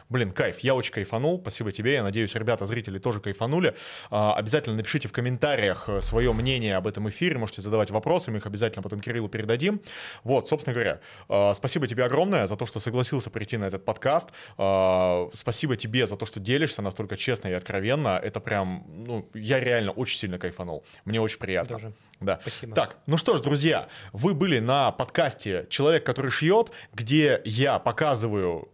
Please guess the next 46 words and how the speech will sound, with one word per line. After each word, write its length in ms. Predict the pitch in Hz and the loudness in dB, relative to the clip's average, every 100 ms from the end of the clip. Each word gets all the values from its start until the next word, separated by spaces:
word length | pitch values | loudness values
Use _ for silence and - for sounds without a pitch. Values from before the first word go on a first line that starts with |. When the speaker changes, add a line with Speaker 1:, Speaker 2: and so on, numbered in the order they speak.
| _ | _
Speaker 1:
э, 100 | 95 95 | -6 -2
людей, 380 | 123 139 147 | 0 2 2
которые 280 | 151 156 147 | 2 0 0
занимаются 440 | 127 135 143 139 127 | 0 2 2 2 0
швейным 320 | - 135 127 | 0 0 0
бизнесом, 400 | 127 127 113 107 | -2 -2 -4 -2
где 120 | 101 | 2
я 60 | 135 | 2
рассказываю 440 | 131 - 117 117 | 2 0 2 4
о 20 | 120 | 4
том, 240 | 147 107 - - - | 2 0 -4 -16 -4
как 220 | 143 143 | -2 0
работает 360 | 123 120 113 | 0 2 0
швейный 280 | 107 123 117 | 0 0 0
бизнес 300 | 110 113 107 | 0 -2 -2
в 40 | 113 | 0
России, 340 | 113 - 160 | 0 2 2
как 140 | 123 107 | 2 -2
создавать 380 | 120 101 101 | -2 2 2
бренды 380 | 92 135 147 135 | 2 0 2 4
одежды, 380 | 127 123 120 101 | 2 2 0 -2
как 160 | 98 - | -8 -10
открывать 360 | - 104 90 | -6 -2 -2
швейные 420 | - 131 147 131 | 0 2 2 2
производства, 640 | 123 120 113 120 117 - - - - | 2 0 2 2 2 0 -4 -6 -6
как 160 | 160 131 | -2 2
зарабатывать 760 | 143 170 156 165 143 104 95 | 4 4 4 2 2 0 0
на 80 | 104 | -2
всём 260 | - 123 | 0 0
этом 240 | 107 104 110 | 0 -2 0
деньги, 460 | 135 190 202 113 - - - | 2 2 2 0 0 -6 -6
обязательно 460 | 110 127 156 165 120 | 0 4 4 2 0
подпишитесь 580 | 123 - - 185 117 - | -2 0 0 0 -2 -2
на 60 | |
этот 180 | 107 - | -2 -2
канал, 420 | 117 123 170 156 - - | 0 2 4 2 -2 -12
нажмите 640 | 107 135 139 131 165 185 151 | -2 0 2 4 6 4 2
на 120 | 123 | 0
колокольчик, 580 | 113 127 123 165 151 113 | 2 2 4 4 4 0
чтобы 220 | - 110 | -4 -4
не 80 | 113 | -4
пропустить 560 | 113 104 123 - 147 | -4 -4 -4 -2 0
новые 520 | 123 139 160 165 123 117 | 2 4 6 4 2 2
выпуски. 420 | 151 190 139 - | 0 0 -2 -4
У 80 | 107 | -4
меня 280 | 113 131 | -2 0